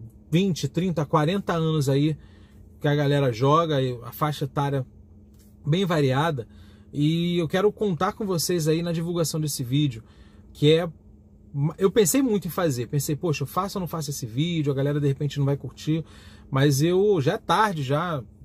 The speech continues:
já passou de meia-noite já, eu falei, "Cara, eu vou fazer esse vídeo, eu vou fazer porque eu acho necessário." Se pelo menos cem pessoas virem, assistirem o vídeo e tomar os cuidados necessários,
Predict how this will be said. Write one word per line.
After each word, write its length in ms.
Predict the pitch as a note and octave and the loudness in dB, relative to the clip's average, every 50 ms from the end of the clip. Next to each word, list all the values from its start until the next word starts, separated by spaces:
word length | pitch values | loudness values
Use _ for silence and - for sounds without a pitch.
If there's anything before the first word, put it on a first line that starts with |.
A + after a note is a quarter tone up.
| - - | -20 -14
já 180 | - C3 C#3+ | -12 -10 -8
passou 380 | C#3 - D#3 C#3 - - E3 F3+ | -6 -6 -6 -6 -4 -4 -6 -6
de 160 | E3 F3+ F#3+ | -6 -6 -6
meia-noite 600 | E3+ E3+ E3 E3+ D#3+ D3 C#3+ D3+ E3 D3+ - D3+ | -6 -4 -2 -2 -2 0 -2 -2 -4 -4 -6 -4
já, 280 | B2+ C3 D3 E3+ G3 G3 - - - - - - - - - - - | -2 -2 0 0 -2 -4 -8 -14 -20 -20 -20 -20 -20 -20 -20 -14 -8
eu 80 | - C#3+ | -6 -2
falei, 200 | - D#3+ C#3 C3+ | 0 0 0 2
"Cara, 180 | - D#3+ D3 | 0 0 0
eu 40 | C#3 | 0
vou 100 | C#3 D3 | 0 -2
fazer 220 | - F#3+ E3+ D#3 D#3+ | -2 -2 -2 0 -2
esse 180 | D#3 - F#3 | -2 -2 -4
vídeo, 260 | C#3 A2 G#2+ G#2 G#2+ | -6 -6 -6 -8 -6
eu 40 | A#2+ | -4
vou 100 | C#3 E3 | -4 -2
fazer 300 | - F3+ D#3 C#3 D#3+ F3+ | 0 0 2 2 2 0
porque 460 | D3 - E3+ D3+ C#3 - E3+ E3+ E3 - - - - - - - - - - | 0 -2 -4 -4 -2 -2 -2 -2 -2 -4 -8 -16 -20 -20 -20 -20 -10 -2 2
eu 80 | C#3+ | 2
acho 220 | D3+ E3 D#3 - F3+ | 4 2 2 0 -2
necessário." 580 | E3 E3+ D#3 - F#3+ E3+ - - C3+ C3 B2+ | -2 -2 -2 -2 -4 -2 -2 0 0 0 -2
Se 120 | - - D3+ | -4 0 4
pelo 240 | - G#3+ G#3+ G#3+ | 4 4 6 4
menos 260 | G3+ G#3 G#3+ G#3 D#3+ - | 2 0 0 0 0 0
cem 260 | - - A#3 C#4+ D4+ | 0 2 2 2 2
pessoas 800 | - C#4 A#3 - - - F#3 F#3+ F#3 D#3+ C#3 A#2+ G#2+ - - - - - - - - - - - - | 4 2 2 2 0 0 0 2 2 2 0 0 -2 -8 -16 -20 -20 -20 -20 -20 -20 -20 -20 -18 -12
virem, 540 | A#2+ A2+ C#3 G3 A3+ A3+ F#3 D3 B2 G#2 G#2 - - - - - | -6 -2 -2 0 0 0 0 -2 -2 -4 -8 -16 -20 -20 -20 -12
assistirem 560 | - C#3+ E3 D#3 - E3+ C3+ - G3+ A3+ G#3+ A3 | -8 -4 -4 -2 -2 -4 -4 -4 -4 -2 -2 0
o 60 | F#3+ | 2
vídeo 280 | D3+ D3+ C#3+ B2+ C3+ | 2 2 2 2 0
e 20 | D3+ | 0
tomar 640 | - - G#3+ G3 F3 E3+ F3 G3+ A3+ A#3 G3 - - - - | 2 2 2 4 4 2 0 0 0 -2 -6 -8 -12 -14 -8
os 220 | - E3+ E3+ - | -6 -6 -6 -6
cuidados 540 | - - G3+ F3 C#3+ D3+ C#3+ C#3 C3 C3+ C3 | -6 -4 -4 -2 0 0 0 0 0 -2 -2
necessários, 800 | C#3 D#3 D3+ - - C3 - - E3 D#3+ D#3 C3+ A#2 A2 - - | -2 -2 -2 -2 -4 -6 -4 -2 0 0 0 -2 -4 -6 -10 -16